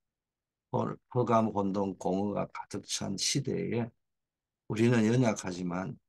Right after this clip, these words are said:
하늘 보좌의 축복, 시공간 초월의 응답을 누리는 자 되게 하옵소서. 주일에 망대 세우는 자 되게 하셔서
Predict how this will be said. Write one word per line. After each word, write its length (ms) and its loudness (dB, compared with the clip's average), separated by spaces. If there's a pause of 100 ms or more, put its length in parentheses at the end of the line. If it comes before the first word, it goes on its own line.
(640)
하늘 340 4
보좌의 480 0
축복, 500 -6
시공간 640 2
초월의 440 2
응답을 540 -4
누리는 460 2
자 320 -8
되게 400 -6
하옵소서. 920 -4 (3250)
주일에 520 6
망대 640 2 (400)
세우는 520 0 (1600)
자 280 2
되게 260 2
하셔서 560 -6